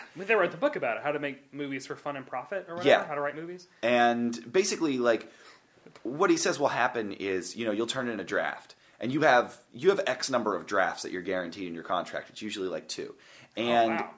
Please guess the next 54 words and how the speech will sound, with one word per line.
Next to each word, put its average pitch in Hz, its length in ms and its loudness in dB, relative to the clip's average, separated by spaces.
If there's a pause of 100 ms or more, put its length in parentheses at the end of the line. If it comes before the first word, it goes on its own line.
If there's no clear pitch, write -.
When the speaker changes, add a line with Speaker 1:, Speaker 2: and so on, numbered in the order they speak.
(120)
Speaker 2:
inevitably, 123 680 2
regardless 123 640 4
of 117 100 -8
how 113 120 2
good 104 220 0
it 92 100 0
is, 104 320 -2 (340)
they 127 200 2
will, 135 460 6 (260)
the, 123 240 2
the 120 140 0
producers 120 420 -2
will 117 80 -4
call 110 220 6
you 104 180 2
up 98 140 4
or 92 40 -6
the 90 60 -8
studio 95 280 -4
will 90 80 -2
call 87 180 -4
you 87 120 -2
up 82 80 -8
and 82 120 -14
say, 80 200 -14
like, - 180 -16
"Oh, 107 220 0
we 101 120 -6
love 98 220 -4
it. - 220 -6 (300)
We 107 120 -8
love 104 180 0
it, 101 100 -6
you 98 100 -8
know, 92 280 -2
uh, 90 380 -6
but - 200 -10 (340)
we, 151 140 -6
you 143 180 -10
know, 151 140 -6
we 147 180 -10
just - 200 -8
feel 196 140 -8
like, 151 220 -4
uh, 92 260 -4
we 101 120 -6
wanna 104 180 -6
get 98 160 -10
some 80 160 -12
fresh - 380 -12
eyes - 420 -16
on - 140 -20
it." - 60 -20 (140)
Speaker 1:
Yep. 175 200 -6